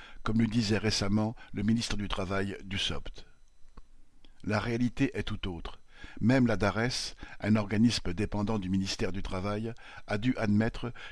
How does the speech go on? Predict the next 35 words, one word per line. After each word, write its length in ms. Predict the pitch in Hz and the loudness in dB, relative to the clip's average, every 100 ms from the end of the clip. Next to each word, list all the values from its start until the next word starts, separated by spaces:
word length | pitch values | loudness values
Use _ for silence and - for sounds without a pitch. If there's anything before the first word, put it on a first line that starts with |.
| - | -4
que 120 | 98 | 0
cinquante-sept 580 | - 135 131 127 - - | 2 2 2 2 0 0
pour 180 | - | -2
cent 140 | - 127 | 0 0
de 80 | 104 | -2
travailleurs 720 | - 208 107 113 107 98 92 - - | -2 0 0 2 0 0 -6 -12 -12
ayant 180 | - 107 | -2 0
abandonné 460 | - 110 113 117 117 | 2 2 4 4 4
leur 200 | 104 - | 2 -2
poste 360 | 101 104 - 110 - - - | -2 -4 -4 -8 -10 -12 -2
ne 80 | 107 | -2
touchent 260 | - 113 | 0 -2
pas 260 | - 117 101 | 0 0 2
ensuite 440 | 104 - 110 110 | 0 0 -6 -4
d'allocation 640 | 113 98 101 101 101 92 98 | -4 0 2 2 0 -2 -2
chômage. 540 | - 90 85 78 - - - - - - - - - - - - - | -2 -2 -4 -4 -10 -12 -14 -18 -20 -20 -20 -20 -20 -20 -20 -16 -4
Et 100 | 107 | 0
surtout, 460 | - 113 - 143 151 - - - | 2 0 -2 -4 -4 -12 -12 -2
ces 200 | 95 117 | 2 4
abandons 300 | 113 117 120 | 4 4 2
de 120 | 107 | 0
poste, 380 | - 113 - 131 - - | 0 -2 -2 -8 -8 -10
estimés 520 | - - - 123 135 120 | -4 -2 2 4 6 4
à 200 | 95 101 | 0 -2
environ 340 | 101 107 107 | -2 -2 -2
cent 200 | - 123 | 0 0
vingt 180 | 107 117 | 2 4
mille 360 | 123 120 92 90 - | 4 4 -2 -4 -10
sur 160 | - 90 | -6 -4
le 80 | 98 | -2
premier 300 | - 110 117 | -2 2 2
semestre 480 | - 107 113 - 98 | 2 2 2 -2 -4
deux 100 | 101 | -2
mille 160 | 104 | -2
vingt-deux, 520 | 92 95 90 101 110 | 0 0 0 -2 -4